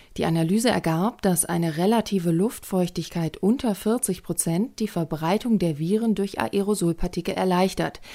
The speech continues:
Denn dann nehmen die Partikel weniger Wasser auf, bleiben leichter und fliegen weiter durch den Raum.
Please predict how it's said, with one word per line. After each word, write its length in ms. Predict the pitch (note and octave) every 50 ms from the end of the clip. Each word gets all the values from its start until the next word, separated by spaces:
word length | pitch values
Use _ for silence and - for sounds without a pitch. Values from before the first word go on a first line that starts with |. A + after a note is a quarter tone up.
| - - - - - -
Denn 160 | E3 D#3+ D3+
dann 320 | D#3 D#3+ E3 F3+ A3 C#4
nehmen 220 | C#4 A#3+ A3+ A3+ A3
die 100 | A3 G#3+
Partikel 580 | - G#3+ G3+ - G3+ F#3 F#3+ G3+ F#3 E3 D3+
weniger 420 | E3+ F#3 G3 G3+ F#3+ G#3 G3+ F3+ E3+
Wasser 380 | G3 A3+ A3 - G3+ G3 F3
auf, 300 | E3+ E3 E3 D3+ - - - - - - - - -
bleiben 300 | - E3+ E3 D#3+ D#3+ D#3+
leichter 580 | E3 E3 E3 E3+ F3+ - - B3 B3 C#4 D#4+ -
und 140 | C#4 C#4 -
fliegen 380 | - - F#3+ G3 G3 G#3+ G3+
weiter 300 | E3 F3 E3+ E3 - F3+
durch 160 | E3+ F3+ F3+ -
den 180 | - G#3 F#3+
Raum. 360 | F3+ E3 F3 E3+ - - G3